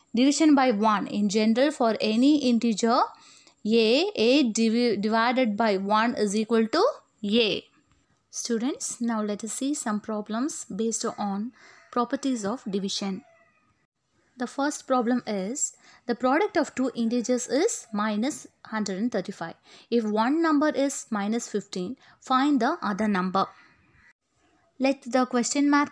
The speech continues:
be the other number. The problem can be written as minus fifteen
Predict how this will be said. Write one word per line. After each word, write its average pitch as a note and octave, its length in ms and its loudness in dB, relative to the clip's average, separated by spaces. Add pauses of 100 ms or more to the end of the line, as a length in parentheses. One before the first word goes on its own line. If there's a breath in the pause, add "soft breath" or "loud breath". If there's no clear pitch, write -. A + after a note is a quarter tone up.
be A3+ 220 0
the C#4+ 200 2 (280)
other G#3+ 220 0
number. F#3+ 400 -2 (1000 soft breath)
The A#3 120 -2
problem A#3+ 400 2
can C4+ 180 0
be B3 100 2
written A3 300 0
as C#4+ 260 -4
minus A3 300 0
fifteen E4 320 -6